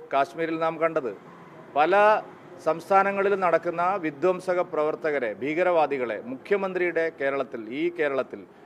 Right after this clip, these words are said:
മുഖ്യമന്ത്രി സഹായിക്കുകയാണ്, സർക്കാർ സഹായിക്കുകയാണ്. പോപ്പുലർ ഫ്രണ്ടിനോട്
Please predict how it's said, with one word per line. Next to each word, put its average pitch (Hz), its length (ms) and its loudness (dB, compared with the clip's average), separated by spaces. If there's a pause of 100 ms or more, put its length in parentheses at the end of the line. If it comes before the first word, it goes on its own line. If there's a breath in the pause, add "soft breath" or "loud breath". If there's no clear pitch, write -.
(140 loud breath)
മുഖ്യമന്ത്രി 160 480 -4
സഹായിക്കുകയാണ്, 160 540 2 (100)
സർക്കാർ 151 280 -2 (100)
സഹായിക്കുകയാണ്. 131 440 -4 (300 loud breath)
പോപ്പുലർ 214 460 4
ഫ്രണ്ടിനോട് 190 500 4